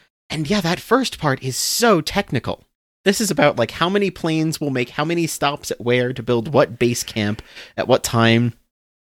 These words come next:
who will stay behind. It starts out with this long ex-,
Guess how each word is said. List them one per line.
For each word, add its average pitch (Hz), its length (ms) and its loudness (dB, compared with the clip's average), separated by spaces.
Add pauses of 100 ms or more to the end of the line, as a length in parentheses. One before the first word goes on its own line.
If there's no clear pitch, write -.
(340)
who 190 100 6
will 196 160 4
stay 160 240 2
behind. 127 560 0 (560)
It 151 140 -6
starts 208 280 2
out 202 120 2
with 147 80 -14
this - 160 -2
long 156 340 0
ex-, - 180 -6